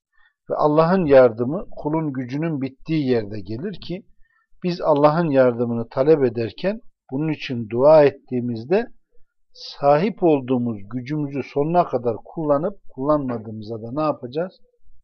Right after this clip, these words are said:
Bir bakacağız. Allah Resulü Aleyhisselatü Vesselam dua eden bir adamın duası sırasında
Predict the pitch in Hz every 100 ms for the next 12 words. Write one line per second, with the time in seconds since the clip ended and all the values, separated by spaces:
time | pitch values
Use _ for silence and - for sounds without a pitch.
0 | _ - 214 - - _ 107 - - -
1 | 69 - - _ _ - - - _ _
2 | _ _ _ _ _ _ - - - -
3 | 160 185 190 170 156 147 139 - 135 131
4 | 127 117 113 - 131 151 202 - 135 123
5 | 156 147 120 120 151 131 120 117 120 117
6 | 110 113 120 120 120 - 113 107 - 110
7 | 123 175